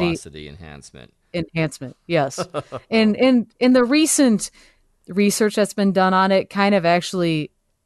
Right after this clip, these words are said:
Speaker 2: um, justifies that acronym because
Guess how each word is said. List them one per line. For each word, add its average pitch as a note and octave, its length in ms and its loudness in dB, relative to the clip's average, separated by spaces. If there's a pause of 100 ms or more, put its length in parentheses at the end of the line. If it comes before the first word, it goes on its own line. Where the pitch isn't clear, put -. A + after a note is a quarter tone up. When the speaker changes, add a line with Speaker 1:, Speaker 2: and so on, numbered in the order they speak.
(440)
Speaker 2:
um, D3+ 260 -2
justifies E3+ 760 -2
that C#3+ 340 -4 (280)
acronym F#3 500 -6 (600)
because D#3 580 -2